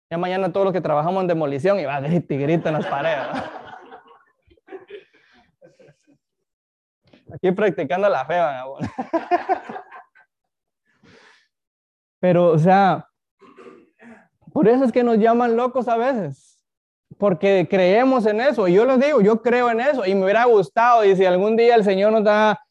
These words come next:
la posibilidad de poder ver toda esa historia cuando estemos allá con Él, a mí me encantaría ver cómo sucedió todo eso, cómo en realidad se partió el mar en dos,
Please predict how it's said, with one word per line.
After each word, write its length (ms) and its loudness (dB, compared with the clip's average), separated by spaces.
la 280 0
posibilidad 600 2
de 80 0
poder 300 4
ver 300 2
toda 220 2
esa 120 -2
historia 800 -2
cuando 200 -6
estemos 380 -2
allá 200 0
con 200 -4
Él, 360 -4
a 80 -8
mí 60 -2
me 60 -2
encantaría 520 -2
ver 160 -4
cómo 240 -6
sucedió 400 -6
todo 320 -10
eso, 280 -10
cómo 240 -2
en 80 0
realidad 420 0
se 140 0
partió 560 -2
el 60 -4
mar 200 -4
en 180 -6
dos, 400 -2